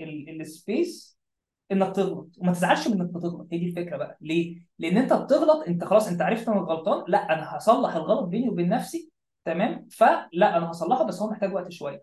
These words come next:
بمعنى، انا دلوقتي النهارده غلطت في اكشن معين، تمام؟ ما جلدش نفسك، ما تجلدش ذاتك، تمام؟ انت غلطت، انت عارف ان هو غلط، حارب نفسك، بس ما تست-، ما، ما تقولش: "لا، خلاص، انا وحش بقى، انا مش عارف ايه"، لا،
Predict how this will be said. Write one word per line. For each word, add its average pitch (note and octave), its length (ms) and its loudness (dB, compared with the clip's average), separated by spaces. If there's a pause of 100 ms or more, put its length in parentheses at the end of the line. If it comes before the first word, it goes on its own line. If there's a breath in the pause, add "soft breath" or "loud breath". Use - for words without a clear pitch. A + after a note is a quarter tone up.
(180 soft breath)
بمعنى، E3+ 420 2
انا F#3 140 2
دلوقتي A#3+ 400 2
النهارده A3+ 380 4
غلطت E3+ 480 -2
في - 160 -12
اكشن F3+ 240 -6
معين، - 280 -12 (320)
تمام؟ D#3 400 -8 (220)
ما F3 180 6
جلدش F#3+ 380 2
نفسك، F3 360 -8
ما D3+ 80 -12
تجلدش F3 360 -2
ذاتك، - 520 -10 (120)
تمام؟ E3+ 140 -2
انت A#3 220 4
غلطت، F3 440 -2
انت G3+ 120 -2
عارف F#3+ 220 2
ان F3+ 60 0
هو G#3+ 100 4
غلط، C4+ 340 2
حارب B3 380 -2
نفسك، - 340 -20 (240)
بس F3 220 2
ما G#3 80 2
تست-، G#3 320 -2
ما، F3+ 140 0
ما F3 60 0
تقولش: A3 240 0
"لا، A3+ 100 6
خلاص، B3+ 180 4
انا C4+ 160 4
وحش D4 420 6
بقى، D#4 180 8
انا C#4 160 0
مش - 80 -4
عارف C#4+ 220 2
ايه"، B3 180 -6
لا، D3 180 -8